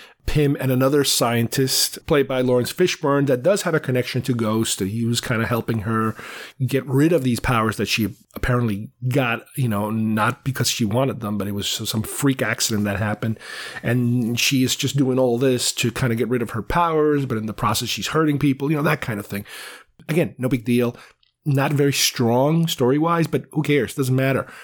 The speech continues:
By the end of this movie, we end up with kinda everybody becoming friends, and, you know, some bad guys get dispatched and arrested and put away. And overall, this is a, a little comedy, a little,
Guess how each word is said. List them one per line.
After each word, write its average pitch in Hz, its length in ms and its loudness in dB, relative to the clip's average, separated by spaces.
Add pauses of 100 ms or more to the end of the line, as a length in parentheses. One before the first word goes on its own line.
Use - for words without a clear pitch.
(340)
By 139 300 2
the 131 140 2
end 135 100 2
of 127 60 0
this 135 200 0
movie, 202 360 4
we 147 200 4
end 131 200 2
up 117 240 -2
with 113 580 0
kinda 320 200 0
everybody 151 580 0
becoming 110 320 -8
friends, 95 480 -6
and, 98 140 -8 (180)
you 190 80 0
know, 165 80 2
some 170 240 2
bad 135 240 2
guys 120 260 2
get - 320 -6
dispatched - 640 -2
and 107 200 -2
arrested 110 500 0
and 104 260 -2 (120)
put 143 140 2
away. 113 360 2 (280)
And 151 240 2 (380)
overall, 269 460 4
this 175 200 -2
is 185 160 0
a, 156 300 0 (300)
a 170 80 0
little 226 480 2
comedy, 175 500 2
a 127 80 0
little, 185 560 2